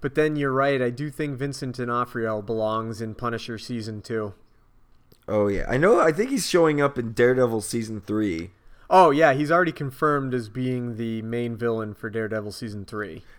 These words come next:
Speaker 2: No, forget that. Make it Bullseye, and then just move Vin-, Kingpin over to, to Punisher.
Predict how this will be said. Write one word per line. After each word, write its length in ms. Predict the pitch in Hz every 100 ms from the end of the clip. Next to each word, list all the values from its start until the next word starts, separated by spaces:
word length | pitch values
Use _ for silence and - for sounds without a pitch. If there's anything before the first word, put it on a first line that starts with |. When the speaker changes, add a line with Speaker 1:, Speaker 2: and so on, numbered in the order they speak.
| -
Speaker 2:
No, 300 | 147 165 127
forget 460 | 127 123 156 147
that. 240 | 135 98 85
Make 240 | 113 123
it 100 | 165
Bullseye, 720 | 160 147 139 139 120 113 113 110 - - - -
and 200 | 117 120
then 300 | 123 120 117
just 180 | 117 110
move 360 | 123 139 143
Vin-, 760 | 131 139 139 120 123 - 113 110 -
Kingpin 440 | - 139 127 131 120
over 320 | 113 110 110
to, 220 | 107 104 - - 92
to 160 | 104 110
Punisher. 600 | - 113 101 - 90